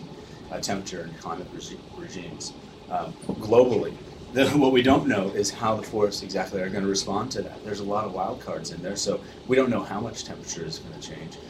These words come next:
Um, we don't know how that's gonna affect the fire regimes, which is kind of what we're looking at here. How is how is, uh, you know, an increase of two degrees Celsius, uh, longer fire seasons,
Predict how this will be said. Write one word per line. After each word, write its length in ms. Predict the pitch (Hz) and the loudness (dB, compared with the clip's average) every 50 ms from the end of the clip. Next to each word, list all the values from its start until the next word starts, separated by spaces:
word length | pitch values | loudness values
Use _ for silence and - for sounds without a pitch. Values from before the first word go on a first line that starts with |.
| - - - 90 | -16 -12 -10 -8
Um, 160 | 90 85 82 - - - | -8 -8 -10 -12 -4 0
we 80 | 120 120 | 2 4
don't 120 | 127 120 | 4 4
know 120 | 107 101 | 2 0
how 240 | 98 - 107 98 98 | -2 0 0 0 0
that's 340 | 95 92 95 95 95 95 - | 0 2 2 0 2 0 -2
gonna 240 | - 101 90 87 87 87 | -6 -6 -6 -6 -6 -8
affect 380 | 87 - - 98 90 - - - | -8 -4 -2 -2 -4 -4 -8 -12
the 60 | - | -6
fire 300 | - 90 87 92 95 95 | -4 0 0 0 0 -2
regimes, 500 | 92 85 - - 80 82 85 87 - - | -4 -6 -8 -10 -10 -10 -10 -8 -10 -8
which 180 | 90 - - | -8 -8 -6
is 120 | 85 82 - | -6 -6 -6
kind 200 | - 92 87 82 | -8 -8 -8 -6
of 180 | 80 - - - - - - - - - - - - | -8 -8 -10 -12 -12 -12 -12 -12 -12 -14 -16 -12 -2
what 180 | 101 196 - 95 | 0 0 0 2
we're 140 | 98 98 | 0 0
looking 400 | 98 98 95 - - 95 90 85 | 0 0 -2 -4 -6 -8 -10 -8
at 100 | 80 78 78 | -10 -10 -10
here. 200 | 90 87 85 87 | -8 -8 -8 -4
How 200 | 101 101 104 107 | -2 -2 -2 -2
is 180 | 107 - - - - - - - - - | -2 -4 -6 -8 -12 -14 -16 -8 4 6
how 140 | 107 110 107 | 6 6 6
is, 180 | 101 95 95 | 4 0 0
uh, 300 | 95 90 87 87 90 - 92 | -2 -2 -2 -4 -6 -6 -6
you 100 | 101 95 | -6 -6
know, 120 | 90 85 | -4 -4
an 80 | 87 92 | -4 -2
increase 400 | 101 104 - - 101 92 - - | -2 -4 -4 -6 -6 -4 -4 -4
of 160 | 95 - - | -4 -6 -6
two 140 | - 98 90 | -8 -8 -8
degrees 320 | 90 90 85 87 85 85 | -8 -8 -8 -8 -4 -4
Celsius, 640 | - - 92 87 85 - - 95 82 80 80 - - - - - - - | -2 -2 -2 -2 -4 -4 -8 -8 -8 -6 -6 -8 -8 -10 -12 -14 -14 -10
uh, 120 | 90 87 85 | -10 -10 -8
longer 360 | 87 87 87 90 95 87 85 | -8 -6 -6 -6 -6 -8 -10
fire 340 | - - 82 82 80 80 80 | -8 -4 -4 -4 -4 -4 -4
seasons, 680 | 80 - 90 87 85 85 - 85 80 80 80 80 - | -6 -6 -6 -8 -10 -12 -12 -10 -10 -10 -10 -12 -12